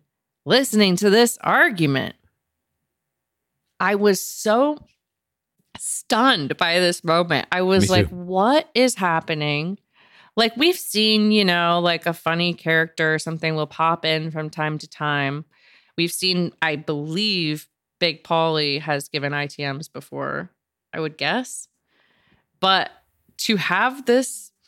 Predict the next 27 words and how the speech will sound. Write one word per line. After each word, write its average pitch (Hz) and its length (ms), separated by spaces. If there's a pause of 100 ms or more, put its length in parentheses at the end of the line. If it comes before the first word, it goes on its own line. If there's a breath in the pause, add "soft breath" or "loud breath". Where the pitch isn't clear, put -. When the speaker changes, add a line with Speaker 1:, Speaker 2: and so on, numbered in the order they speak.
(240 soft breath)
Speaker 1:
boom 247 320
operator 151 920 (920)
come 233 260
in 247 160
here, 165 180
and 190 140
he's 208 260
holding 196 840 (140)
a, 180 300
a 175 60
mic 165 540 (180)
while 190 280
he's 185 220
Speaker 2:
Yeah. 180 100
Speaker 1:
in 175 160
this 139 440 (840)
as, 175 280
like, 175 220
a 165 200
little 208 220
bit, 165 400 (380)
telling 196 340
this 180 160
joke 180 460
that - 160
sounds 160 340
like, 147 480